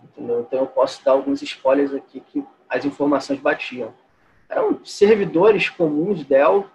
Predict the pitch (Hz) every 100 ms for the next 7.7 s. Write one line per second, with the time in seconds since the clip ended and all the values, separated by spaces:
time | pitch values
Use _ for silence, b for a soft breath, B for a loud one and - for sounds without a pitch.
0 | _ _ - _ 131 117 113 _ _ _
1 | 139 160 - - - - - 131 165 143
2 | 127 - - _ _ - 123 120 113 -
3 | 135 147 151 135 123 139 135 127 117 _
4 | _ _ _ _ _ 135 143 139 160 180
5 | 165 151 170 185 143 135 185 208 170 160
6 | 151 175 156 143 135 139 - - 139 135
7 | - 123 127 147 131 123 113